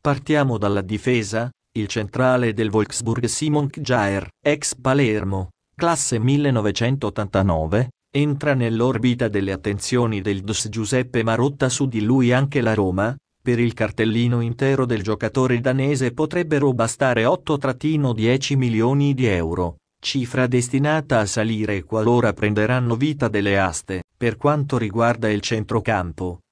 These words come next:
c'è il mancato rinnovo di Riccardo Montolivo con il club della Fiorentina.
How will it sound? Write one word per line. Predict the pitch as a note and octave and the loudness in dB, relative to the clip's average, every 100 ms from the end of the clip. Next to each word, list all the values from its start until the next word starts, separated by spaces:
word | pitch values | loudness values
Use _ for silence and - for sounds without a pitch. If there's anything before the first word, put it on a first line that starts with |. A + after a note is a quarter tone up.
| _ | _
c'è | - A#2+ | -4 0
il | A2+ | 0
mancato | G#2+ G#2 B2 A#2+ B2 | 0 -2 0 -2 0
rinnovo | A#2+ A#2+ B2 C3+ A#2+ | 0 2 2 2 0
di | A2 A2 | 0 0
Riccardo | G#2 - C3+ D3+ C#3+ A#2+ | -2 -2 0 0 2 0
Montolivo | A2+ A#2 B2 A#2+ D3+ C#3+ A2 | 0 -2 0 2 2 2 0
con | - A2 | 0 -2
il | G#2 - | -4 -6
club | C3 C3 A#2 | -2 -2 0
della | A#2+ A2 | 0 0
Fiorentina. | G2+ G#2 G2+ G#2+ A#2 C3+ F#2+ F2 | 0 0 0 -2 -2 -4 -2 -4